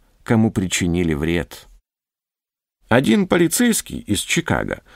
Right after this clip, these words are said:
сказал мне, что среди всех ужасов,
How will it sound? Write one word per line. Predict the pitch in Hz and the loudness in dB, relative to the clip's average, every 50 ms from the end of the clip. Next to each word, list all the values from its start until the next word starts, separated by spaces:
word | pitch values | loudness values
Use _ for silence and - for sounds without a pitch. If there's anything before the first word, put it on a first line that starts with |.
| - - _ | -20 -20 _
сказал | - - - 170 147 147 151 143 | -8 -2 0 0 2 2 2 2
мне, | 135 127 | 2 2
что | 113 - - 120 | 0 0 -2 -2
среди | - 110 113 110 104 107 | 0 2 2 2 2 0
всех | - - - 147 135 - - - | 0 0 0 0 0 0 -2 -4
ужасов, | - 127 123 107 101 98 - - 82 - - | -2 0 0 2 0 0 -2 -4 -6 -6 -8